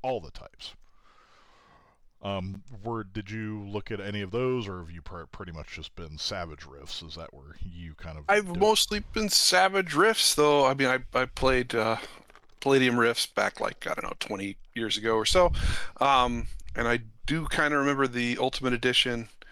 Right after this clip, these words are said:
Speaker 2: uh, that kinda thing. Uh, I did not ever see, uh, Dragons and Gods, although that sounds like an interesting book.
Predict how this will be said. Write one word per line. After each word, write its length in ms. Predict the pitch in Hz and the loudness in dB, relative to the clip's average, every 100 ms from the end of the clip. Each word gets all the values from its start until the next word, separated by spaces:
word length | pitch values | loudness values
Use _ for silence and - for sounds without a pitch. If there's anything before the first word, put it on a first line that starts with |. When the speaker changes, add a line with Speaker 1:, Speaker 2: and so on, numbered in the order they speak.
| - - - - | -20 -20 -16 -16
Speaker 2:
uh, 220 | 110 - 110 | -16 -16 -6
that 160 | 113 | -6
kinda 220 | - 110 110 | -4 -4 -4
thing. 380 | 117 110 107 - - | -2 -4 -4 -8 0
Uh, 260 | 117 110 107 | 4 4 4
I 120 | 120 120 | 0 -2
did 260 | - 117 | -2 -2
not 180 | 117 120 | 0 0
ever 260 | 139 135 127 - - - | 0 0 -2 -12 -20 -8
see, 500 | - - 127 131 123 | -2 0 -2 -4 -2
uh, 140 | 117 113 | 0 0
Dragons 420 | 127 131 135 117 | 0 2 2 -2
and 140 | 117 | -4
Gods, 380 | 117 147 117 - | 0 0 0 -4
although 200 | 104 107 | -8 -8
that 200 | 101 104 - _ - | -6 -10 -12 _ -6
sounds 260 | - 92 | -6 -6
like 120 | 101 | -8
an 100 | 104 | -6
interesting 380 | 107 - 107 113 | -6 -4 -4 -6
book. 260 | 135 143 | -6 -8